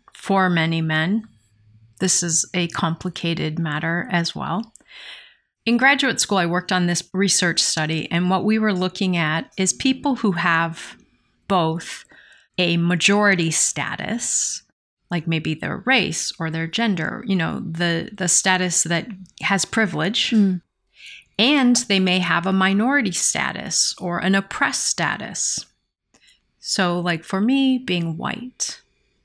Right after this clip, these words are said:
Speaker 1: I have privilege in that. Me being a woman, I don't have privilege as a woman. So kind of using our different experiences and different aspects of our identity to help us understand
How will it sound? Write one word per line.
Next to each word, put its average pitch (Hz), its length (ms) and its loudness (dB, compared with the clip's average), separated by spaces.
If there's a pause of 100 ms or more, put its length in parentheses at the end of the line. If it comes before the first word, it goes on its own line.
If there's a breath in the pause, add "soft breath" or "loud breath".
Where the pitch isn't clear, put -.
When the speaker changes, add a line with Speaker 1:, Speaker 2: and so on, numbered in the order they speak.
(240)
Speaker 1:
I 165 60 -4
have 170 240 -8
privilege - 480 -6
in - 140 -8
that. - 220 -12 (600 soft breath)
Me 202 240 4
being 196 260 2
a 190 80 0
woman, - 540 -8 (600)
I 180 100 -8
don't 240 300 0
have 170 240 -4
privilege - 520 -10
as 160 180 -6
a 147 80 -10
woman. - 480 -12 (640 soft breath)
So 190 340 2
kind 202 260 2
of 185 140 0
using 208 720 2
our 175 400 2
different 180 1000 -2
experiences 175 800 -2
and 165 180 -2
different 208 500 -2 (260)
aspects 165 480 0
of 165 220 -2
our 156 340 0
identity 156 680 -2
to 165 120 -4
help 165 280 -2
us 165 180 -2
understand 160 720 -2